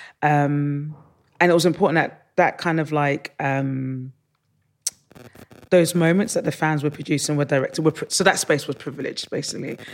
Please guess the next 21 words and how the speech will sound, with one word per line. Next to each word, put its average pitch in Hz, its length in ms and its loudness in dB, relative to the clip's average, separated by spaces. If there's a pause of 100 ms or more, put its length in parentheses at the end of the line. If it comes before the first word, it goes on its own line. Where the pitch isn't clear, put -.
A 160 60 2
space 165 260 4
that - 120 -2
we 165 200 0
would 151 140 -2
necessarily 151 500 -2 (100)
can't 147 280 -4
get 165 220 0
to 104 380 -4 (540)
or 143 360 2
a 147 100 0
place 147 240 -2
that - 100 -4
we 156 80 0
wouldn't 151 240 -2
necessarily 147 520 -2
kind 139 220 -8
of, 127 100 -8
like, 139 180 -6
focus - 460 -4
on 151 280 -8